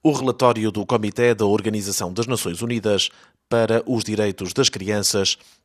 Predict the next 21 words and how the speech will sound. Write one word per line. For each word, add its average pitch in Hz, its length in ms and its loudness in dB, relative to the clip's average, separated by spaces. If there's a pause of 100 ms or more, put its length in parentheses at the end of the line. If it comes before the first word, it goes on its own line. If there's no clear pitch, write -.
(120)
que 131 140 -2
recomenda 117 760 0
que 110 140 -4
o 95 80 -2
Vaticano 104 760 -2
remova 113 760 0 (140)
imediatamente 107 1000 -4 (320)
todos 131 400 4
os 101 140 0
padres 101 560 0
que 107 120 -6
tenham 107 560 -2
abusado 113 680 0
sexualmente 104 680 -2
de 117 80 -2
menores 92 460 -2 (320)
ou 131 160 4
que - 100 -6
sejam 110 400 2
suspeitos 107 720 0
disso 92 480 -4